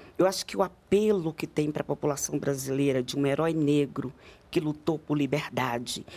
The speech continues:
e uma data pra se celebrar uma consciência do que o Brasil é, é, foi muito grande.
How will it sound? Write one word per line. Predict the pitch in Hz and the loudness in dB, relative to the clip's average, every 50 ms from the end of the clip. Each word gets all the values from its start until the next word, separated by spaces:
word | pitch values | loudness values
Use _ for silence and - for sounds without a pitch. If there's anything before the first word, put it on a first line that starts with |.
| - - - - | -14 -14 -6 -2
e | - 156 | 0 2
uma | 170 170 151 131 | 4 2 2 0
data | 139 131 147 156 165 151 151 - 143 131 | 0 -2 -2 -2 -2 -4 -4 -4 -4 -4
pra | - 135 | -2 -4
se | 139 - - 143 | -4 -4 -4 -4
celebrar | - - 151 151 143 131 131 - 143 143 151 | -4 -2 0 0 0 0 0 -2 -2 -2 0
uma | 143 143 143 | 0 -2 -2
consciência | - - - 170 185 - - - - 170 156 160 165 165 165 - - 147 | -2 -2 -2 0 0 0 0 -2 -2 0 2 2 2 2 0 -2 -6 -6
do | 147 139 | -6 -6
que | - - | -4 -2
o | 147 | -2
Brasil | 135 143 139 139 131 117 123 143 139 127 135 | 0 0 0 0 -2 0 0 0 2 2 2
é, | 156 165 175 - - - - - - - - - - - - - - - - - | 0 0 -2 -6 -14 -20 -20 -20 -20 -20 -20 -20 -20 -20 -20 -20 -20 -10 -4 0
é, | 139 143 147 147 - - - | 2 2 2 2 0 0 2
foi | 196 214 208 | 4 4 4
muito | 202 208 208 - 208 | 4 2 2 0 0
grande. | 156 151 165 165 165 156 143 - - - - | 0 0 0 0 0 0 0 -2 -4 -8 -10